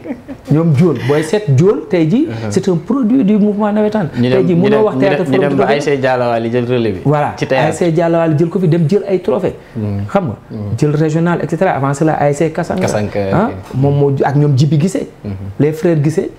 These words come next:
Speaker 1: Ok.
Speaker 2: Ce sont des pro-, produits du, du, du mouvement navétane.
Speaker 1: Ok.
Speaker 2: Voilà. Donc, euh, donc, donc, donc, euh, paramètres yooyu noonu.
Speaker 1: Mais aspect
Speaker 2: moom la ñu
Speaker 1: culturel yooyu,
Speaker 2: Mhm.
Speaker 1: tey doyen,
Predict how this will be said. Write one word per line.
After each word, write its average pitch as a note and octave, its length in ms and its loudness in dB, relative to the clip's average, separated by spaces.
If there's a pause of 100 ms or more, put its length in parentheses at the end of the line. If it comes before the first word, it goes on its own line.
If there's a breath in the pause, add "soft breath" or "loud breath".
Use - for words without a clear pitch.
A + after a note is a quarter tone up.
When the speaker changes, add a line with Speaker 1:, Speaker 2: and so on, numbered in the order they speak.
(120)
Speaker 1:
Ok. B2 120 -8
Speaker 2:
Ce - 40 -2
sont F3+ 140 0
des D3+ 140 4
pro-, C4+ 340 0
produits A3+ 320 2
du, G#3 100 2
du, F#3+ 220 -2
du F3 160 2
mouvement F#3+ 340 -2
navétane. F#3+ 380 -2 (160)
Speaker 1:
Ok. A2 260 -6 (140)
Speaker 2:
Voilà. B2+ 220 2 (180)
Donc, C3 320 0
euh, B2+ 160 0
donc, C3+ 240 -2 (200)
donc, D3 200 -2
donc, G3 200 0 (280 loud breath)
euh, D#3+ 300 2 (220)
paramètres G#3+ 440 0
yooyu F#3+ 220 4
noonu. D#3+ 220 0
Speaker 1:
Mais B2 140 -2
aspect G3 220 -2
Speaker 2:
moom B3 100 2
la G#3 60 2
ñu G3+ 40 -2
Speaker 1:
culturel D3+ 280 0
yooyu, A2+ 240 0
Speaker 2:
Mhm. E3 220 0
Speaker 1:
tey C3 280 0
doyen, B2 420 -2